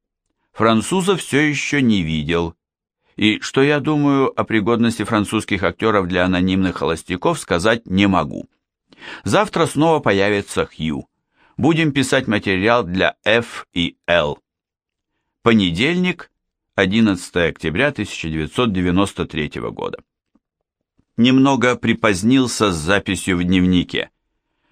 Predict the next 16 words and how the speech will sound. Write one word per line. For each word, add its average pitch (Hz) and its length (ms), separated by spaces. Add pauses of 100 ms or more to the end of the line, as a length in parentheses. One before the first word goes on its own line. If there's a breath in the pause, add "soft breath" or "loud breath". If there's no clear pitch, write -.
(120)
Будь 208 360
я 220 100
проклят, 208 640
если 101 360
помню 123 540
случившееся 92 920
за 78 240
день. 50 260 (680 loud breath)
С - 120
утра 123 440
и 104 280
до 95 240
послеполудня 95 1160 (480)
сочинительствовал 147 1160
с - 120
Хью. 113 480